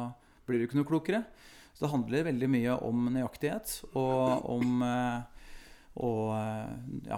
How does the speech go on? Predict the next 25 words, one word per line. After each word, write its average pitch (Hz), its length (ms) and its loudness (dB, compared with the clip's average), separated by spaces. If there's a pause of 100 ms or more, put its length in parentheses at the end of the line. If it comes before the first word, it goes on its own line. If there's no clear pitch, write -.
notere 120 560 -2
det 113 180 0
du 135 80 0
driver 110 320 -2
med. 143 300 -2
Og 139 120 -6
så 160 140 0
må 151 220 2
du 147 80 2 (160)
lage 156 340 0
mye, 175 380 2 (240)
eh, 147 680 2
ikke 139 380 -2 (160)
i 196 160 0 (120)
volum, 175 440 4 (140)
men 143 420 2
i, 127 500 2
eh, 120 400 0 (100)
i 127 140 0
batcher. 127 640 -4
Altså, - 240 -6
du 131 80 -2
må 127 200 0
ha 123 120 2
mange, 117 540 0